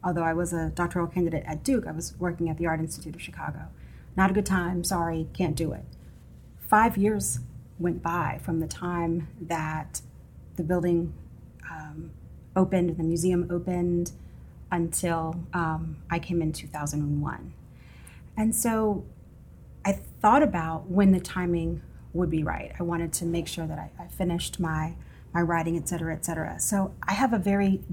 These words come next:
different view of this institution because it, it just, there, it didn't exist. There was no brick, there was no mortar. So at, at heart, I'm a builder, though. I really am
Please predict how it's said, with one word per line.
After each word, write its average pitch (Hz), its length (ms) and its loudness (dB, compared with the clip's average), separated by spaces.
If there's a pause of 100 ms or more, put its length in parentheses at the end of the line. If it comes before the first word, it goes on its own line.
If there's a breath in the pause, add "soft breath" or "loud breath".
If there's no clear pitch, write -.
(120)
different 185 560 0 (680 loud breath)
view 170 720 4 (260)
of 180 140 4
this - 180 0
institution 170 500 -2
because 185 220 0
it, 165 100 -8 (160)
it 196 120 0 (120)
just, 190 380 0 (160)
there, 175 180 -2 (180)
it 202 140 0
didn't 196 220 6
exist. 165 400 0
There 180 140 0
was 175 440 0
no 175 300 4
brick, 175 400 -4 (220)
there 180 120 -2
was 175 240 -2
no 170 140 0
mortar. 160 520 -6 (600 loud breath)
So 196 680 6 (920)
at, - 160 -2 (320)
at 202 100 6
heart, 247 300 6
I'm 202 100 4
a 185 80 4
builder, 156 340 -2
though. - 180 -10 (500)
I 180 80 2
really 175 420 2
am 165 500 -4